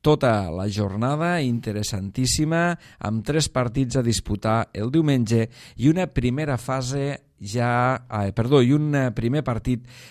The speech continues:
d'una segona fase en categories no, eh, federades. Així, pel que fa al futbol federat, hi ha un total de tres partits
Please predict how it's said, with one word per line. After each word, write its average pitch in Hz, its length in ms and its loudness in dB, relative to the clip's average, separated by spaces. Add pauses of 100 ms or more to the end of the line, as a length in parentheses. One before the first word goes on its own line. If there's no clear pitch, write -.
(120)
d'una 131 600 0
segona 113 400 -2
fase 107 500 -2
en 107 180 -4
categories 104 800 -2 (300)
no, 107 640 2
eh, 92 520 -2
federades. 107 760 2 (300)
Així, 135 280 2
pel 143 180 2
que 127 120 2
fa 131 220 2
al 113 260 0
futbol 117 600 2
federat, 110 640 0 (320)
hi 113 160 4
ha 123 480 4
un 131 220 0
total 117 580 2
de 104 260 2
tres 143 460 2
partits 110 640 -2